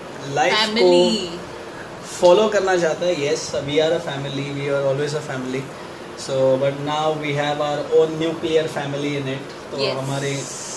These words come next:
Speaker 1: इतने बड़े वर्ल्ड में अब हमारा एक छोटा सा वर्ल्ड हो गया है।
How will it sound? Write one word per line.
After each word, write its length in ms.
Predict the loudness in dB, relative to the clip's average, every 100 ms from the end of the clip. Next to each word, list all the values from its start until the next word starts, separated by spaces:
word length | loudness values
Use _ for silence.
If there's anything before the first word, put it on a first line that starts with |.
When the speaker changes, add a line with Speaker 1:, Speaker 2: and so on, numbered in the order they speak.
| -10
Speaker 1:
इतने 300 | 0 4 6
बड़े 260 | 6 4 4
वर्ल्ड 360 | 4 4 2
में 100 | -2
अब 120 | -2
हमारा 360 | -4 -6 -4 -4
एक 160 | -4 -6 -8
छोटा 240 | -8 -8 -8
सा 160 | -6
वर्ल्ड 320 | -4 -2 -2
हो 120 | -2 0
गया 200 | 0 -2
है। 180 | -4